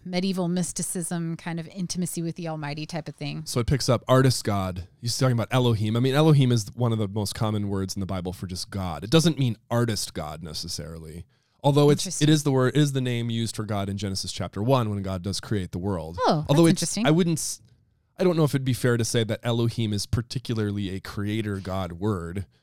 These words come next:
Speaker 1: Well, isn't, uh, the passages you've created a little lower than the angels, right?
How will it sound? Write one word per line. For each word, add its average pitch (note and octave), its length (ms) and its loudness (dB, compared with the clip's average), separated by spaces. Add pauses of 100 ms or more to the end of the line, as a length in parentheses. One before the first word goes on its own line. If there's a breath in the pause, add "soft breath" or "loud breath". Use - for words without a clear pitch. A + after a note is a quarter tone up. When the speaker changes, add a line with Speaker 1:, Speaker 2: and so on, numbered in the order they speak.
Speaker 1:
Well, A3+ 140 -2
isn't, A3+ 340 -4 (240)
uh, G#3 160 -4
the G3+ 140 -8
passages A3+ 580 -6
you've F3 220 -10
created E3+ 480 -8 (1040)
a F3+ 60 -10
little F3+ 220 -4
lower D#3+ 200 -4
than C#3+ 160 -6
the C#3 160 -6
angels, D#3+ 380 -6
right? D3 340 -8